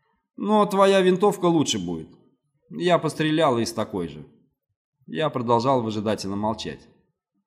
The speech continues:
«Да ладно, сам говорил, не надо выделяться. Что может быть лучше, чем такой вид?» «Для тебя?» Сделал вид, что не понимаю. «Вид у паука должен быть уверенным и внушающим уважение.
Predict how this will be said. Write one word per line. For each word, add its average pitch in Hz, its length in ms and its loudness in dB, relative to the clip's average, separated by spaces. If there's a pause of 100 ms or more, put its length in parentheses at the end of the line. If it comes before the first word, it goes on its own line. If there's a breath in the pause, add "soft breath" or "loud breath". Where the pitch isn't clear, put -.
(400)
«Да 139 220 2
ладно, 175 720 2
сам 240 300 0
говорил, 147 360 4
не 131 140 2
надо 117 240 2
выделяться. 107 600 -2 (580)
Что 233 280 2
может 190 300 4
быть 175 160 0
лучше, 135 580 -2
чем 135 180 -6
такой 151 320 0
вид?» 104 300 -4 (840)
«Для 98 200 -8
тебя?» 117 600 -2 (360)
Сделал 143 460 0
вид, 190 180 -2
что 143 200 -2
не 127 100 2
понимаю. 120 560 -2 (560)
«Вид 220 360 -2
у 202 60 4
паука 196 480 4
должен 175 380 4
быть 170 180 0
уверенным 160 720 2
и 127 100 -2
внушающим 175 600 0
уважение. 120 840 0